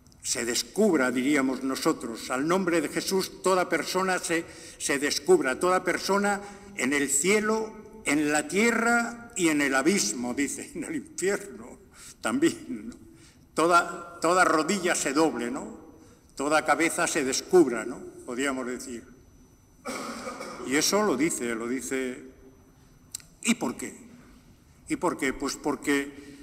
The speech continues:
Jesucristo es Señor para gloria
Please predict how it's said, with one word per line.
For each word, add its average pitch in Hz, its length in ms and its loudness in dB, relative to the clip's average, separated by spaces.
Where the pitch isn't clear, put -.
Jesucristo 180 1120 0
es - 520 4
Señor 180 600 2
para 127 260 2
gloria 190 580 -2